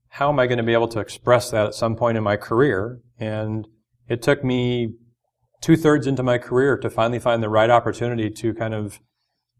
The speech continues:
spread those wings a little bit. And it had to be the right one. And so I didn't want to just buy a company and buy a job. I wanted to, to find myself in a situation where we could do great things for our employees, where we could build something that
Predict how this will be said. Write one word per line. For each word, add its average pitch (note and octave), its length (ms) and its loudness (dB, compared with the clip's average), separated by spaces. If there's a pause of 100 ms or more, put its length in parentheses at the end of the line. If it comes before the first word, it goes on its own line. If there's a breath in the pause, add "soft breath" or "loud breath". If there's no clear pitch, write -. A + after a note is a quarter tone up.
(260)
spread B2+ 340 0
those A2 200 2
wings A#2 260 0
a G#2 60 0
little G2 220 -4
bit. G2 220 -6 (260)
And A#2 420 -4 (560)
it A#2 80 2
had C3+ 140 6
to C#3 60 -4
be C#3 100 -2
the B2+ 120 0
right B2+ 220 6
one. B2 280 -2 (200)
And A2 300 -8
so A2 560 -4
I A2 80 -6
didn't B2 180 -2
want A#2+ 140 0
to A2 40 -2
just A2 200 -6 (340)
buy A#2+ 200 0
a A#2+ 80 2
company A#2+ 500 -4
and G2+ 180 -4
buy A2 140 0
a G#2+ 100 -2
job. A2 400 2
I G#2+ 80 -2
wanted A2+ 340 -4
to, G2+ 260 -6 (840)
to - 80 -4
find C3 240 2
myself A#2+ 480 4
in A2+ 60 -2
a G#2 60 -4
situation A#2 680 0
where G#2+ 220 -2
we A2+ 140 2
could A2 180 -4
do A2 140 2
great A2+ 280 2
things A#2 260 -2
for A2+ 180 -2
our G#2+ 80 2
employees, A2 520 0
where G#2+ 260 -2
we G#2+ 180 -2
could G2 240 -8
build A#2+ 260 4
something A#2 440 -2
that G#2 180 -2